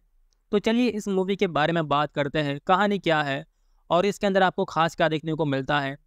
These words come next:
ये सारी बात करते हैं। पर पहले इसके बजट और बॉक्स ऑफिस कलेक्शन के बारे में बात कर लेते हैं। तो मूवी का बजट था सत्ताईस करोड़ का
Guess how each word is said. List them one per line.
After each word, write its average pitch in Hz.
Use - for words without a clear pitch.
ये 113
सारी 180
बात 156
करते 143
हैं। 139
पर 160
पहले 196
इसके 220
बजट 170
और 185
बॉक्स 170
ऑफिस 180
कलेक्शन 170
के 175
बारे 147
में 156
बात 147
कर 139
लेते 147
हैं। 135
तो 170
मूवी 185
का 226
बजट 180
था 202
सत्ताईस 175
करोड़ 151
का 143